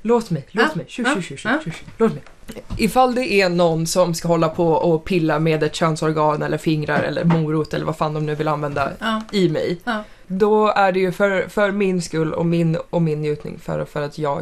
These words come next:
Speaker 1: vill. Men, eh, som samhället ser ut just nu så, så fort det finns någonting annat i mig, så fort det finns en, eh, levande organism i mig
Speaker 2: Mm.
Speaker 1: som har ett eget hjärtslag och så vidare,
Speaker 2: Ja.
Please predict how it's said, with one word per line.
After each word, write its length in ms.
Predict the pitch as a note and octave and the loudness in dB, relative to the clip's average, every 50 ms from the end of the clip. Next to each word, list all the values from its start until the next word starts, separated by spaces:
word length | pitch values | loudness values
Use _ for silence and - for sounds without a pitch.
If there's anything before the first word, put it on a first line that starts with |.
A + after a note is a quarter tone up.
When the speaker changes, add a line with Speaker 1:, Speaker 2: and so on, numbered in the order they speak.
| D#3 D#3 | -6 -4
Speaker 1:
vill. 320 | D#3+ F3 D#3+ - - - - | -2 -2 -2 -2 -4 -6 -4
Men, 400 | F3 E3+ E3 E3+ E3+ E3+ E3+ F3+ - - - | -2 -2 0 0 -2 -4 -6 -10 -12 -14 -10
eh, 600 | - - E3 E3 D#3+ D#3 D#3+ E3 E3+ E3 F3 F3 F3+ | -6 -4 -2 -2 0 -2 -2 -2 -2 -2 -4 -4 -6
som 420 | - - - - E3+ E3 E3 D#3+ | -6 -6 -2 0 0 0 0 0
samhället 420 | D#3+ - F3 D#3+ D#3+ D#3+ D#3 D#3 - | 0 0 0 2 2 0 0 -2 -2
ser 100 | E3+ F#3+ | -2 -2
ut 160 | G#3 - E3+ | -2 0 -2
just 160 | E3+ E3 E3+ | -2 -2 -2
nu 160 | D#3+ D#3 D#3 | -4 -4 -4
så, 340 | D#3 - E3 D#3+ D#3+ D3+ D#3 - - - - - - - - - | -4 -4 -2 0 0 -2 -2 -6 -12 -20 -20 -20 -20 -20 -20 -10
så 160 | - - F3 | -6 -4 -4
fort 300 | - G#3 G3+ E3 - - F3+ | -2 -2 -4 -4 -4 -6 -2
det 160 | E3+ F#3+ F3 | 0 0 0
finns 540 | - F3+ E3+ E3 E3 D#3+ D#3 - - - - | 0 0 0 0 0 0 -2 -4 -8 -6 -2
någonting 800 | F3 E3+ E3 E3+ E3 D#3+ D3+ C#3+ - D#3 D3+ D3 D3 D3 D3 D#3+ - _ | 2 2 4 4 4 2 0 -2 -4 -4 -4 -4 -4 -6 -8 -12 -12 _
annat 500 | - - A3+ A3+ A3 F#3 E3+ E3 E3 - | -2 0 2 2 2 2 0 -2 0 0
i 120 | G3 F#3+ F3+ | 0 2 2
mig, 160 | E3 D3+ D3+ | 2 0 0
så 80 | D3+ | -4
fort 220 | - D#3+ D#3+ D#3 - | -4 -4 -4 -4 -4
det 80 | D#3+ | -4
finns 260 | - D#3 D3+ C#3+ - - | -4 -4 -4 -4 -4 -6
en, 280 | - D3+ D3 D3 D3 D3 | -4 -4 -4 -4 -6 -6
eh, 160 | D3 D3 D#3+ E3+ - - - - - - | -6 -8 -8 -10 -12 -14 -20 -20 -20 -16
levande 720 | - - E3+ E3+ D#3+ E3 E3 D#3+ D#3+ D#3+ D#3 D#3 D#3 D#3 | -10 -4 0 0 2 2 2 2 0 0 0 2 0 0
organism 800 | - - F3 D#3+ D#3 D3 E3 E3 F3 F#3+ F3+ E3 - - F3+ E3+ - | 2 2 2 2 2 2 2 2 2 2 0 0 -2 0 -2 -2 0
i 200 | D#3 D#3+ D#3 D3+ | 2 2 2 2
mig 380 | D3 D3 D3 C#3+ C#3+ D3 D3 - - | 0 -2 -2 -2 -2 -4 -4 -4 -2
Speaker 2:
Mm. 220 | B3 A3 G#3 G3 - - - - - - - | -2 -2 -2 -2 -6 -12 -20 -20 -20 -16 -14
Speaker 1:
som 260 | - - - D#3+ D#3 | -8 -4 -2 -2 0
har 340 | D#3 D#3 D#3+ D3+ D3 D3 - - | 0 2 2 2 2 0 -2 -4
ett 180 | D3+ D#3 - - | -4 -6 -4 -2
eget 380 | - D#3 D3+ C#3 C#3+ C3+ - | -2 -2 -2 -2 -4 -4 -4
hjärtslag 500 | D3+ C#3+ - - - D#3 D3 C#3+ D3 D3+ | -4 -4 -4 -6 -6 -4 -4 -4 -4 -4
och 180 | - D#3 - - | -4 -6 -6 -4
så 120 | - D#3 | -6 -4
vidare, 420 | C#3+ D3+ D3+ C#3+ C3+ C#3+ C3+ C3+ C#3 | -2 -2 -2 -2 -2 -2 -4 -2 -2
Speaker 2:
Ja. 200 | G#3+ G3 F#3+ F#3 | -2 -2 -2 -4